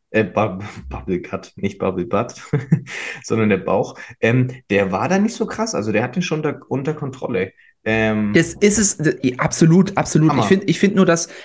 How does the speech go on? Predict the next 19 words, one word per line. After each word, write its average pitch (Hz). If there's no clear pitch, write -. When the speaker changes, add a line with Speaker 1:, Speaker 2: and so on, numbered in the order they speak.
Speaker 2:
er 143
hat 156
halt 165
diese, 147
diese 131
Midsection, 180
äh, 143
diese 135
Spalte. 127
Speaker 1:
Ja. 113
Speaker 2:
Und 147
die 165
wird 175
bei 160
ihm 165
immer 160
ein 160
bisschen 151
größer. 131